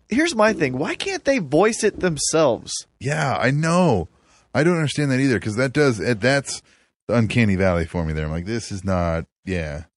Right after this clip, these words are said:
Speaker 1: I
Speaker 2: it
Speaker 1: mean,
Speaker 2: bothers me."
Speaker 1: yeah, it's not like they don't
Speaker 2: Yeah.
Speaker 1: have the
Speaker 2: And they're
Speaker 1: time.
Speaker 2: bad even.
Speaker 1: Yeah.
Speaker 2: It's not even, yeah. At A W W I R Chevy, hashtag tweet the table. "This tweet is just an excuse so Captain Awesome can bother T-Mac by saying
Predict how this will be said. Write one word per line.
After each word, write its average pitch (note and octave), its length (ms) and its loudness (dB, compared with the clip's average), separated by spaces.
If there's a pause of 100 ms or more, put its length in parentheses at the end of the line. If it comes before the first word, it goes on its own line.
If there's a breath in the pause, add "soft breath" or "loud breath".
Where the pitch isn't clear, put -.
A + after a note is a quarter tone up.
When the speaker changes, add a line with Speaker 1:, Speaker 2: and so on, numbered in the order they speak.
Speaker 1:
I - 60 -4
Speaker 2:
it B2+ 80 0
Speaker 1:
mean, E3 100 2
Speaker 2:
bothers G#2+ 380 2
me." D#2+ 240 -10 (100)
Speaker 1:
yeah, F#3 160 -2
it's A2+ 140 -6
not D#3+ 100 -2
like C#3+ 160 0
they B2+ 80 -2
don't C3 120 0
Speaker 2:
Yeah. C3 60 -2
Speaker 1:
have B2+ 100 -4
the G#2 160 -8
Speaker 2:
And C3+ 100 4
they're C3+ 120 4
Speaker 1:
time. F#2+ 120 -6
Speaker 2:
bad B2+ 420 2
even. C#2 420 -14 (180)
Speaker 1:
Yeah. A3 340 4
Speaker 2:
It's D3 60 4
not B2+ 80 0
even, A2 160 -2
yeah. D#2 200 -6 (1000 soft breath)
At C#3 340 2
A A#2+ 140 2
W B2 260 0
W C3+ 300 0
I D3 100 0
R D3 80 0
Chevy, C#3+ 480 0 (100)
hashtag D#3+ 360 0
tweet F3 160 -2
the - 40 -20
table. C#3 400 2
"This D#3 280 0
tweet G#3 240 -2
is C3 160 -2
just E3+ 340 0
an A3 80 0
excuse D3 420 -2
so A#2 120 -4
Captain C#3 340 -2
Awesome C3 260 -2
can B2 140 -4
bother B2 220 0
T-Mac G2 400 -2
by G2 100 0
saying G2+ 400 0